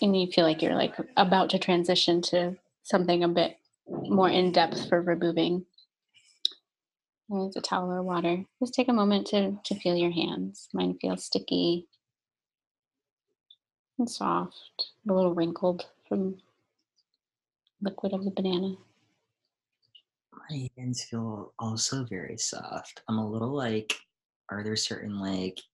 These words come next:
Speaker 2: I just, like, discover, like, the latest s-
Speaker 1: <laughs>
Speaker 2: Very shiny, they're glistening, there's still a lot of pulp.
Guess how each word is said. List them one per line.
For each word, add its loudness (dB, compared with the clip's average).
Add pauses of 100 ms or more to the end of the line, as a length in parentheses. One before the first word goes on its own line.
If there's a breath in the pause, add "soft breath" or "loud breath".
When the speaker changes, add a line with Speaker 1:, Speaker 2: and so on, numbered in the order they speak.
(440)
Speaker 2:
I -2
just, -2
like, -4
discover, -4
like, -4
the -8
latest -2
s- 4
Speaker 1:
<laughs> -4 (3250 loud breath)
Speaker 2:
Very 2 (160)
shiny, 0
they're -8
glistening, 0 (200)
there's -2
still -2
a 0
lot -2
of -8
pulp. -6